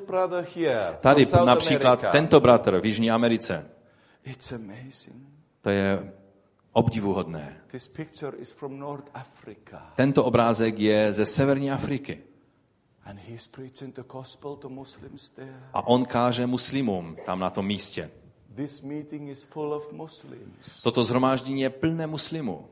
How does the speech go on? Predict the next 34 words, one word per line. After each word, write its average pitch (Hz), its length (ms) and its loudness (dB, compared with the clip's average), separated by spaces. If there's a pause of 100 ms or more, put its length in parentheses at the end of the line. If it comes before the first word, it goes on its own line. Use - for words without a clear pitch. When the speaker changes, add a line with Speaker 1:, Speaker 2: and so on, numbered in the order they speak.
(160)
Speaker 1:
listening 113 640 -10
the 110 80 -14
word 98 360 -16
of 101 100 -20 (180)
God. 85 280 -18
Speaker 2:
kteří 104 240 -2
naslouchají 110 880 0
slovu 98 340 -2
Božímu. 82 460 -6 (100)
Speaker 1:
God 113 560 -10
is - 200 -16 (120)
blessing 131 500 -10
his 127 280 -12
church 143 420 -10
Speaker 2:
Bůh 123 260 2
žehná 117 340 2
jeho 107 200 0
sboru, 131 580 0 (240)
Speaker 1:
to 90 120 -20
be 95 140 -18
a 82 200 -16 (160)
blessing. - 480 -14
Speaker 2:
aby 95 160 -10
mohl 95 320 -2
být 92 140 -6
požehnán. 87 600 -4
Speaker 1:
Never 180 300 -2
forget 139 520 -8
this 120 200 -10
principle. 113 600 -8
Speaker 2:
Nikdy 185 340 2
tento 175 340 -2
princip 135 460 2
nezapomeňte. 95 760 2